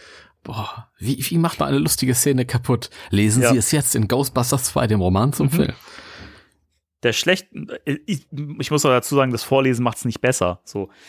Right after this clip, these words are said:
Speaker 2: Ähm,
Speaker 1: Ja,
Speaker 2: der schlecht
Speaker 1: aber
Speaker 2: gelaunte, <laughs> der schlecht gelaunte Gast zuckte die Achseln.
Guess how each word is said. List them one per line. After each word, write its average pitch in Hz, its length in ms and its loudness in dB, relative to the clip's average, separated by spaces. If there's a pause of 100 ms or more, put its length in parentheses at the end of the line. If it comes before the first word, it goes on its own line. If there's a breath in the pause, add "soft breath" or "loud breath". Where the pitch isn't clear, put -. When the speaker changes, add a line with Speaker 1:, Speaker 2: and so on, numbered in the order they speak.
(300 loud breath)
Speaker 2:
Ähm, 120 240 0
Speaker 1:
Ja, 98 180 2
Speaker 2:
der 92 120 4
schlecht 90 200 4
Speaker 1:
aber 90 60 2
Speaker 2:
gelaunte, 175 360 2 (500 loud breath)
<laughs> - 500 -16
der 143 80 2
schlecht - 320 0
gelaunte 151 320 2
Gast 151 280 -2
zuckte 143 280 0
die 135 100 -6
Achseln. 92 400 -6